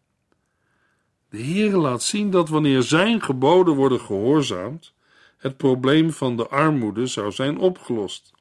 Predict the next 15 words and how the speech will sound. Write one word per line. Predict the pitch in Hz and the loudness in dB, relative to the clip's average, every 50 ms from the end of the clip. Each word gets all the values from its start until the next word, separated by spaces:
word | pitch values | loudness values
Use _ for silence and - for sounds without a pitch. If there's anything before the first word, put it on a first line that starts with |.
| _ _ _ _ _ _ _ _ _ _ _ _ _ _ _ _ _ _ _ _ | _ _ _ _ _ _ _ _ _ _ _ _ _ _ _ _ _ _ _ _
In | - 147 | -2 0
het | 175 170 - | 0 0 0
geval | - 180 165 170 180 180 180 170 | -4 -2 0 2 4 4 2 2
van | 147 175 170 | 2 0 2
het | 170 160 151 | 2 0 -2
volk | - - 165 160 156 156 - | 0 2 2 2 2 2 -2
Israël | - 190 202 180 - 131 113 117 123 131 | -4 -2 -2 -2 0 0 2 2 2 0
zal | 123 147 135 135 127 | 2 2 2 2 2
de | 127 123 | 0 -2
zegen | 120 127 143 156 151 143 135 139 127 123 | 0 2 4 4 4 2 2 0 -2 -2
zo | 120 - 202 208 208 190 | 0 2 4 4 4 2
groot | 160 - - 175 196 202 214 170 | 0 -2 0 2 4 4 4 2
zijn | - - 101 101 107 120 151 151 - - - - - _ _ _ | -2 -8 -8 -6 -6 -6 -6 -8 -10 -14 -20 -20 -20 _ _ _
dat | - 143 156 147 | 0 0 0 0
geldt: | - - 160 151 151 147 131 131 - | 0 0 0 2 2 2 0 -2 -8